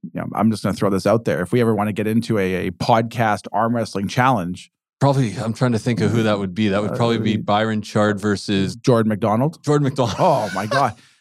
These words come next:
Speaker 1: It, it could be the developers. It could be the Vancouver Commercial Real Estate Podcast's first ever developers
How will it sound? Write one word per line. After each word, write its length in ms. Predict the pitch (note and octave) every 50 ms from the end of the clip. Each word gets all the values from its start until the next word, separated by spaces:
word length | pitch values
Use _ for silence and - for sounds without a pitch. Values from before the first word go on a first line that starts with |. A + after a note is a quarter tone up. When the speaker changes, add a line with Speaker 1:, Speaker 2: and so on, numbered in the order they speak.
| _ _
Speaker 1:
It, 220 | - E3+ E3+ E3+ G3
it 60 | E3+
could 100 | D3 F#3+
be 160 | E3 F3+ E3+ E3
the 100 | C#3+ C#3
developers. 720 | E3 D#3+ D#3+ F3 G3 A3+ G#3+ - G3+ G3 F#3 - - - - _ -
It 100 | D#3 D3 D3+
could 80 | D3+
be 60 | D3
the 100 | C#3 C#3+
Vancouver 420 | B2 C#3+ D#3 E3+ F3+ E3+ F#3 F3 F3
Commercial 340 | - E3 E3 D#3+ - D#3+ D3
Real 120 | D3 D3
Estate 180 | C3+ C#3+ C3+ -
Podcast's 680 | - C#3 C#3+ C#3 C#3 B2+ - D3+ D3 C#3 C3 - - - _ _ _ _
first 300 | - F3 F#3 F#3+ F3 - -
ever 240 | D3 D3 C#3+ D3+ D3
developers 800 | C#3 A#2+ C#3+ B2+ C#3+ D3 D3+ E3+ E3 D#3+ - D#3 D#3+ D3+ C#3+ -